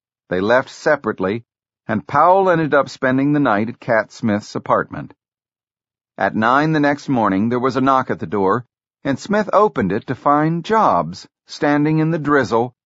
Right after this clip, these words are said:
holding some wildflowers he had picked. "May I come in and see Laureen?"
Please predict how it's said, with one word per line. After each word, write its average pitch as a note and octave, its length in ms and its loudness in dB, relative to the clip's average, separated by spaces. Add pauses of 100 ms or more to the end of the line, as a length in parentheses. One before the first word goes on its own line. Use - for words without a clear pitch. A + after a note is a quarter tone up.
(160)
holding F#3 380 0
some F3 280 -2
wildflowers A#2+ 1120 2
he C3+ 160 -2
had C3+ 180 -4
picked. F#2+ 360 -4 (880)
"May C3 240 0
I D3 160 2
come C#3 340 0
in C3 220 0
and A2+ 200 0
see C3 240 -4
Laureen?" B2+ 760 0